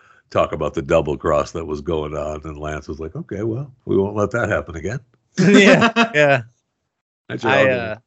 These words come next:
Speaker 1: your old
Speaker 2: I
Speaker 1: dog
Speaker 2: actu-,
Speaker 1: gone.
Speaker 2: I actually enjoyed this episode 'cause it was funny. We were just talking off air about, uh, the new Batman movie, and this kind of felt in a similar ve-, maybe it's just 'cause I was, uh, still on that high, but, like,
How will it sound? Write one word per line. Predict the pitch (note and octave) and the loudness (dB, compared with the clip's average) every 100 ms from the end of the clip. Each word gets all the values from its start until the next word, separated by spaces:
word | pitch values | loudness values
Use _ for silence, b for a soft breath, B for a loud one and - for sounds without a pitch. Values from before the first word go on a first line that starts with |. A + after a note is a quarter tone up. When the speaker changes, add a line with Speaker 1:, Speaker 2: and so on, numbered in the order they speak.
| - | -4
Speaker 1:
your | A#2 G#2 | -2 0
old | |
Speaker 2:
I | D3 | 2
Speaker 1:
dog | - | 2
Speaker 2:
actu-, | - G2 | 0 -6
Speaker 1:
gone. | A#2 D3+ _ _ _ _ _ _ C3+ | -10 -12 _ _ _ _ _ _ -6
Speaker 2:
I | |
actually | G3+ C4+ D#4+ | -6 -4 -2
enjoyed | F3+ C3 C3 G3 | -2 0 -2 -2
this | C#3+ | -4
episode | D3 G3 C3 A#2+ | -6 -4 -4 -2
'cause | C3 A#2 | -2 -2
it | A#2 | -4
was | A2 | -4
funny. | - D3+ D3+ A#2+ - _ _ _ | -2 0 0 -4 -10 _ _ _
We | B2+ | 2
were | C#3 | 4
just | B2 - | 4 2
talking | C#3 A#2+ A#2+ | 2 2 0
off | A2 B2 | -2 0
air | B2 B2+ | 0 0
about, | G2+ G#2 G2+ G2+ | 0 0 0 0
uh, | G2 F#2+ F#2 F#2+ - | 0 0 0 -4 -6
the | G#2 | -6
new | A2 | -4
Batman | F2 G2+ B2 G#2 F#2 | 0 0 0 -4 -6
movie, | F#2 F#2 F2+ - _ _ _ | -6 -6 -8 -10 _ _ _
and | A2+ A#2+ | 0 2
this | A#2 F3 | 2 2
kind | - C4+ | 2 -2
of | E3+ | -2
felt | - E3 A3+ - - | 2 2 2 -2 -8
in | C#3+ | -4
a | C3 | -4
similar | - F3+ F#3 E3+ | -2 -2 2 0
ve-, | A#2 C#3 | 0 0
maybe | D#3 F3+ | 2 4
it's | F#3+ | 4
just | D#3+ | 2
'cause | F3 | 2
I | E3 | 2
was, | C#3 | 4
uh, | C#3 C#3+ | 0 -2
still | B2 - D3+ | -4 -4 -2
on | C#3 | 0
that | G#2+ | -2
high, | A2+ C3 G#2+ | 0 0 0
but, | G2+ A#2 | -2 -4
like, | A#2+ - | -4 -6